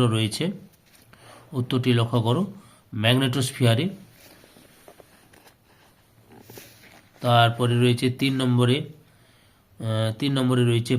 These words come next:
পশ্চিম ভারতীয় দ্বীপপুঞ্জের ঘূর্ণিঝড়কে কি বলে? উত্তরটি হলো হ্যারিকেন বলে, হ্যারিকেন।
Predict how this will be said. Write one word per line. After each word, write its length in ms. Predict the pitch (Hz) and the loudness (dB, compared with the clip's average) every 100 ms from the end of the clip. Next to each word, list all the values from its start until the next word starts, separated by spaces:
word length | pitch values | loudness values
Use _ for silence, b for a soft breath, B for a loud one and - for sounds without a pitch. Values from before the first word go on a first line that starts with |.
| 123 | -2
পশ্চিম 300 | 131 123 143 | -4 -2 -2
ভারতীয় 320 | 123 120 127 | -2 -2 -2
দ্বীপপুঞ্জের 480 | 120 123 123 120 120 117 | 0 -2 -2 -2 0 0
ঘূর্ণিঝড়কে 560 | - 120 113 110 131 | 0 0 0 0 -2
কি 160 | 123 131 | -2 0
বলে? 260 | 117 113 151 208 - - B B B B - | 0 0 0 -4 -12 -20 B B B B -14
উত্তরটি 340 | - 120 131 123 | -10 -4 -2 0
হলো 160 | 117 110 - | 0 -2 0
হ্যারিকেন 460 | 120 139 131 123 | 0 0 0 0
বলে, 220 | 113 110 160 - - _ - | 0 -2 -4 -8 -20 _ -18
হ্যারিকেন। 520 | - 120 127 123 120 | -2 2 2 2 0